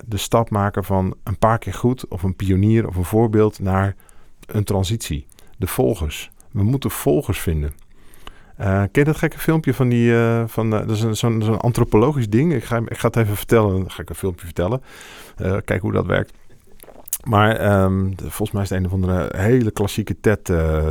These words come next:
ted X of ted, eh, presentatie. En hoe, hoe, hoe vinden veranderingen plaats? Hoe gaan transities?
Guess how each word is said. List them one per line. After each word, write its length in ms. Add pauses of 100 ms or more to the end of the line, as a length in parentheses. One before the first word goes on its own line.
(100)
ted 340
X 160
of 120
ted, 300
eh, 100 (220)
presentatie. 720 (460)
En 140
hoe, 320
hoe, 280
hoe 160
vinden 340
veranderingen 480
plaats? 280
Hoe 120
gaan 180
transities? 640